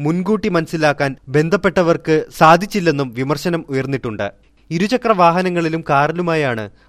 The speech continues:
മറ്റു പ്രദേശങ്ങളിൽ നിന്നുൾപ്പെടെയുള്ള അക്രമികൾ പ്രദേശത്തെത്തിയത്. മുൻകൂട്ടി ആസൂത്രണം ചെയ്താണ് ഇവർ എത്തിയതെന്നാണ് സൂചന.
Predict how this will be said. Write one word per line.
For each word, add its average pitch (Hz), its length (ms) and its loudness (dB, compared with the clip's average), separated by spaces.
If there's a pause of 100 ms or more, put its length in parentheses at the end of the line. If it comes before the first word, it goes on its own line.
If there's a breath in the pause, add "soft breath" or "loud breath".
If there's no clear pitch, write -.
(100)
മറ്റു 143 220 -6
പ്രദേശങ്ങളിൽ 170 640 -2
നിന്നുൾപ്പെടെയുള്ള 147 840 -4 (260)
അക്രമികൾ 160 580 0
പ്രദേശത്തെത്തിയത്. 135 840 -2 (240)
മുൻകൂട്ടി 202 420 -2
ആസൂത്രണം 196 560 0
ചെയ്താണ് 151 400 0
ഇവർ 123 260 -4
എത്തിയതെന്നാണ് 139 680 -4
സൂചന. 107 360 -8